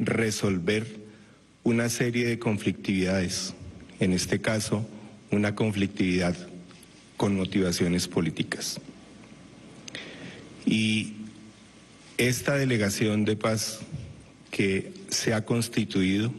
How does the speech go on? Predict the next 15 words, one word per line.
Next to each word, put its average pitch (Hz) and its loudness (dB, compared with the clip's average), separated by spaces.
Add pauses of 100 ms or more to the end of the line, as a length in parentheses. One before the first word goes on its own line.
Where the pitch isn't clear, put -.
(760)
en 107 4
su 110 0
interior 107 0 (1080)
ha 123 4
desarrollado 117 2 (160)
o 98 4
ha 98 4
iniciado 113 2 (760)
un 123 4
ejercicio 110 2 (760)
de 101 2
respeto 113 0
de 110 4
las 101 0
diferencias 95 0